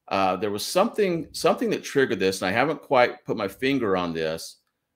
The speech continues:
of what triggered this," but he says, "I've always knew that something was going to happen to Summer. Something in my gut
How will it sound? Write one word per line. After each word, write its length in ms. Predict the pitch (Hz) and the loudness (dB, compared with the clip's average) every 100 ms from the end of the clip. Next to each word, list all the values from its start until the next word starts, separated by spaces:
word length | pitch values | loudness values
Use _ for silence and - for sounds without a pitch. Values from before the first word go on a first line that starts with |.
| _ _ _ - | _ _ _ -8
of 180 | 101 87 | -6 0
what 200 | 120 - | -2 0
triggered 380 | 151 139 117 87 | 2 2 2 0
this," 320 | 90 90 - | 0 0 -4
but 200 | - 98 | -6 -4
he 160 | 127 | -4
says, 640 | 120 - 131 113 101 92 - _ _ _ _ _ - | -4 2 6 6 4 -4 -16 _ _ _ _ _ -2
"I've 260 | 107 98 110 | 2 4 6
always 560 | 139 190 190 180 - | 8 8 4 2 2
knew 260 | 135 135 127 | 2 4 2
that 140 | 104 | 0
something 460 | - - 131 131 139 | -4 0 0 0 -2
was 160 | 139 | -2
going 260 | 139 110 110 | -2 -4 -2
to 80 | 98 | -4
happen 400 | 101 98 101 98 | -2 -2 -2 -6
to 80 | 98 | -8
Summer. 600 | - - 101 90 71 - _ _ _ _ _ - | -6 -4 -4 -4 -8 -12 _ _ _ _ _ -16
Something 500 | - 123 131 - 185 | -2 -2 0 -2 -2
in 120 | 175 | 0
my 160 | 165 160 | 0 -2
gut 580 | 147 117 95 90 - | -4 0 2 2 0